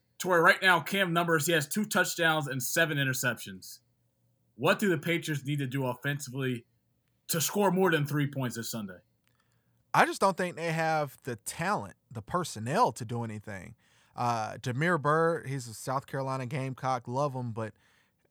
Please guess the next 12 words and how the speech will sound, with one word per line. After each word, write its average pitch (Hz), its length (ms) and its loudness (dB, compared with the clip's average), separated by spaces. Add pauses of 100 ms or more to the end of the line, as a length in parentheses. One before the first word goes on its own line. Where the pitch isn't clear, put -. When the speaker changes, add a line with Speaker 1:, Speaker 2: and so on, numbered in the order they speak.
Speaker 2:
he's 156 340 -4
not 170 160 2
a 123 80 -2
number 131 240 -2
one 127 240 -2
receiver. 113 680 -4
Khalil 147 380 0
Harry 151 400 -2
has 113 140 -6
been 123 180 -4
a 120 60 -4
bust, 123 480 -4